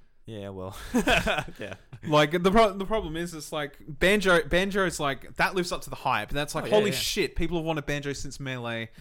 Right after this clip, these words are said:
Speaker 2: Uh, Banjo, you can't, you can't fuck up Banjo. It's really hard to
Speaker 1: Nah,
Speaker 2: fuck up Banjo.
Speaker 1: nah. By the looks, by the looks of the gameplay, they've nailed it too.
Speaker 2: They, yeah.
Speaker 1: Yeah, yeah.
Speaker 2: They've
Speaker 1: So
Speaker 2: absolutely, like, just looking at it.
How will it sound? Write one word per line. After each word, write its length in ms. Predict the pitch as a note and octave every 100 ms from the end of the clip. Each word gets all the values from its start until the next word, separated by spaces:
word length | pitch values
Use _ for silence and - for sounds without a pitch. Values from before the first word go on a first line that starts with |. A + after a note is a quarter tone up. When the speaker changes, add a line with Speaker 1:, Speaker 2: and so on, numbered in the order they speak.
| - - -
Speaker 2:
Uh, 280 | A2+ A2+
Banjo, 460 | A2+ - C#3 C3+ C3+
you 120 | C3
can't, 340 | - D3+ C#3+ -
you 80 | D#3
can't 360 | - C#3+ A#2+
fuck 220 | - - -
up 100 | -
Banjo. 400 | - - - -
It's 140 | - -
really 280 | D#3 F#3 C3
hard 200 | A#2+ A2+
to 60 | A#2
Speaker 1:
Nah, 100 | G2+
Speaker 2:
fuck 100 | -
up 120 | -
Banjo. 320 | G#2+ G2+ G#2
Speaker 1:
nah. 140 | F#2+ G#2 _ _ _ _ _ -
By 100 | E3
the 60 |
looks, 240 | D3 C3+ -
by 240 | B2 C#3
the 40 |
looks 140 | D3 C#3+
of 60 |
the 40 | B2+
gameplay, 480 | A2+ A2 G#2+ G#2+ G#2
they've 140 | G2+
nailed 260 | G#2 F3+ E3
it 140 | -
too. 160 | A#2 F2+ _
Speaker 2:
They, 260 | C#3+ D#3 D3+
yeah. 240 | D#3 C#3+ A#2+
Speaker 1:
Yeah, 140 | B2
yeah. 140 | F#2 F#2 - -
Speaker 2:
They've 120 | D3+
Speaker 1:
So 60 | D#3
Speaker 2:
absolutely, 480 | D#3 - C#3+ C3 B2
like, 260 | B2+ B2+
just 220 | C#3+ D3+
looking 260 | D#3 C#3+ A#2
at 80 |
it. 80 | G#2+